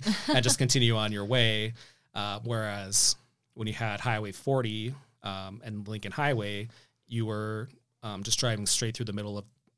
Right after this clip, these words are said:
Speaker 1: these downtown areas, and you would s-, stop. You might see a business, you wanna stop there, um, or, you know, it's, it was just a, a slower way of travel, so you'd, um, maybe just wanna stop and stay overnight, say, in Sparks, um, at one of the motels,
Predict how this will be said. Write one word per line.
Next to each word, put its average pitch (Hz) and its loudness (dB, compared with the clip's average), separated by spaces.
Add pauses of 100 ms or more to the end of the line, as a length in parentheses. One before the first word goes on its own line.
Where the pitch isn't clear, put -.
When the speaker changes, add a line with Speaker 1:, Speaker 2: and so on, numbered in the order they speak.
(260)
Speaker 1:
these 101 -6
downtown 110 -4
areas, 95 -6
and 98 -10
you 104 -8
would 101 -8
s-, - -2 (220)
stop. 113 -2
You 117 -2
might 110 -2
see 104 -2
a 101 -8
business, 139 0
you 120 -2
wanna 104 -4
stop 127 2
there, 117 0 (480)
um, 92 -10 (200)
or, 101 -8
you 113 -14
know, 98 -10
it's, 110 -10
it 127 -6
was 113 0
just 113 0
a, 117 2 (200)
a - -6
slower 120 6
way 107 -2
of 98 -6
travel, 123 4
so 117 2
you'd, 101 -6 (380)
um, 101 -10
maybe 107 -6
just - 0
wanna 101 -6
stop 107 0
and 104 -4
stay 113 -2
overnight, 104 -6
say, 107 -2
in 98 -8
Sparks, - -2 (840)
um, 95 -10
at 101 -8
one 104 -6
of 95 -8
the 98 -8
motels, 117 0